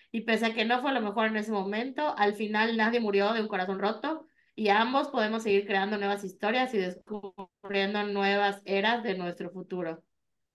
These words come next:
Aún así, volviendo a esto de sentir mucha ansiedad y de tener esos pensamientos instructivos,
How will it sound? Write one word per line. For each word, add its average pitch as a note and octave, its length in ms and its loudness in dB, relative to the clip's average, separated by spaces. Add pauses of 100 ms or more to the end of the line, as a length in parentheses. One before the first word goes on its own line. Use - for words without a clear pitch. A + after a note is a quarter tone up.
(180)
Aún C4 320 4
así, D#4 580 0 (260)
volviendo B3 480 2
a A#3+ 140 6
esto A#3 180 -2
de A3+ 100 4
sentir G3 300 0
mucha A3 220 0
ansiedad F#3+ 560 2
y G#3 80 4
de G3+ 140 4
tener G3+ 380 0
esos A3+ 180 -2
pensamientos F#3+ 760 -2
instructivos, G3 840 -2